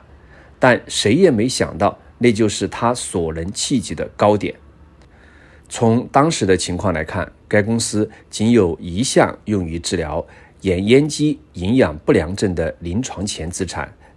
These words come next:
代号为B B三零幺。投资人追捧它的原因在于，他们认为其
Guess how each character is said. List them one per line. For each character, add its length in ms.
代 160
号 140
为 240
B 200
B 280
三 320
零 160
幺。 280
投 200
资 120
人 220
追 180
捧 160
它 140
的 80
原 320
因 140
在 180
于， 300
他 120
们 140
认 160
为 320
其 420